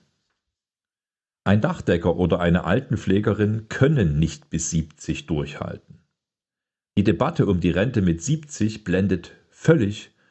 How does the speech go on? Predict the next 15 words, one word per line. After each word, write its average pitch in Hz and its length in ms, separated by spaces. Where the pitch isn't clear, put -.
die 90 180
körperliche 107 560
Anstrengung 95 640
im 85 200
Handwerk 101 520
und 156 200
in 110 120
den 98 140
sozialen 90 540
Berufen 87 420
aus. - 560
Achtundsiebzig 127 840
Prozent - 760
der - 120
Pflegekräfte 95 1040